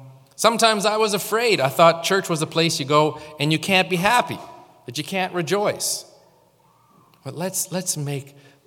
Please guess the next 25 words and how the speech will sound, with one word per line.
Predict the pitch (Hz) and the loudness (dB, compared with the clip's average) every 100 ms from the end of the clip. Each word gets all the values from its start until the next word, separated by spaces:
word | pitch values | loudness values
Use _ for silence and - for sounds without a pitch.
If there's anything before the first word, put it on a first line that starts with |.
| _ _ | _ _
our | 117 123 | -6 -6
family | 110 - 117 113 104 90 87 _ _ _ | -6 -8 -6 -6 -8 -10 -12 _ _ _
a | - | -10
place | - - 127 123 - - - _ _ | -10 -6 -6 -4 -6 -10 -20 _ _
where, | 110 107 98 - _ - | -8 -8 -8 -20 _ -8
where | 104 - | -8 -8
visitors | 98 101 170 143 110 104 - - - - _ _ _ _ _ - | -14 -6 -6 -6 -8 -8 -8 -8 -12 -20 _ _ _ _ _ -10
come | 156 135 | -4 -2
in | 160 156 | -2 -2
and, | 110 85 - | -4 -8 -12
and | 117 113 | -8 -8
become | 113 123 120 | -8 -10 -10
family, | - 131 170 151 85 - - _ _ _ _ _ - - | -8 -8 -6 -6 -8 -16 -20 _ _ _ _ _ -20 -10
where | 117 127 | -6 -2
children | - 180 190 160 120 | -2 -2 -4 -4 -6
come | - 160 165 127 | -6 -4 -4 -4
and | 92 - - _ | -8 -14 -20 _
they | 127 | -10
feel | 120 - 139 | -8 -6 -6
loved. | 113 127 156 98 - - - _ _ _ _ _ _ _ _ _ _ _ _ _ - - _ _ _ _ | -4 -4 -4 -6 -10 -18 -20 _ _ _ _ _ _ _ _ _ _ _ _ _ -20 -20 _ _ _ _
Let's, | - 147 151 | -14 -10 -6
let's | 170 - | -4 -4
make | 143 160 165 | -2 -2 0
our, | 123 107 - - - - _ _ - | 0 0 -6 -20 -20 -20 _ _ -6
our | 123 | -6